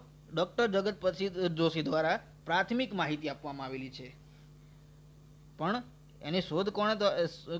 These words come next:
કોના દ્વારા થઈ છે, ઉત્ખનન કોના દ્વારા થયું છે? તો કે ર-, રવિન્દ્રસિંહ બિષ્ટ દ્વારા. અહીંયા ખાસ ધ્યાન રાખજો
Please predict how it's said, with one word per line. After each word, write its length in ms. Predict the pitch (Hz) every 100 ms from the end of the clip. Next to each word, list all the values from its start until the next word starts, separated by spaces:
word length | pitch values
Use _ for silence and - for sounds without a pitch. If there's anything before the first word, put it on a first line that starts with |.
| 170
કોના 220 | 185 208
દ્વારા 220 | 185 185
થઈ 200 | 190 180
છે, 80 | 180
ઉત્ખનન 440 | 175 156 180 180
કોના 220 | 185 185 196
દ્વારા 220 | 180 185
થયું 220 | 185 185
છે? 400 | 180 233 - -
તો 80 | 175
કે 140 | 214
ર-, 220 | 160 147 151
રવિન્દ્રસિંહ 680 | 151 170 170 170 165 196 165
બિષ્ટ 260 | 156 156
દ્વારા. 380 | 151 151 131 120 - - - - - -
અહીંયા 240 | 156 202
ખાસ 240 | 208 190 196
ધ્યાન 220 | 202 190
રાખજો 400 | 170 151 156